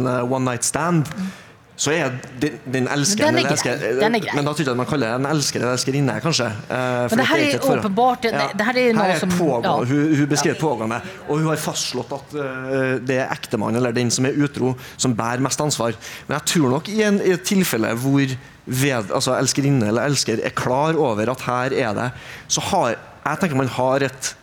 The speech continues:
Speaker 1: etisk og moralsk ansvar også til å si, «Ok, det her vil ikke jeg være en del av.» Eh, fordi at det har konsekvenser utenfor meg selv som jeg er klar over. Eh, kan jeg le-,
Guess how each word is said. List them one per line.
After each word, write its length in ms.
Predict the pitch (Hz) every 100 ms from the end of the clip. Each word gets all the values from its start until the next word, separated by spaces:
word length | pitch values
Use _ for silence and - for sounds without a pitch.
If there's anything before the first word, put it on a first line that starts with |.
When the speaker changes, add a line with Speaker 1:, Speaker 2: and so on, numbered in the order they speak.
| - -
Speaker 1:
etisk 400 | 185 135 120 -
og 60 | 143
moralsk 320 | 147 143 -
ansvar 380 | 151 151 120 113 - - -
også 320 | 151 - 233 185 - - - - - -
til 140 | 151 147
å 60 | 135
si, 140 | 151
«Ok, 140 | 127 143
det 100 | 123 -
her 240 | 127 135 139 - - -
vil 120 | - 123
ikke 80 | 98
jeg 40 |
være 80 | 123
en 40 | 131 160
del 60 |
av.» 140 | 196 127 - - - -
Eh, 200 | - 135
fordi 320 | 135 - 139 131
at 160 | 123
det 80 | -
har 180 | 135 135
konsekvenser 680 | 131 160 143 101 101 107 107 147
utenfor 560 | 135 - 104 - 107
meg 140 | 104 120
selv 300 | - 123 131 131 -
som 160 | -
jeg 180 | 120 117
er 40 | 123
klar 420 | - 123 139 170
over. 240 | 160 113
Eh, 1000 | 151 - - - - - 120 127 123 123 -
kan 180 | - 143
jeg 140 | 110 117
le-, 140 | 131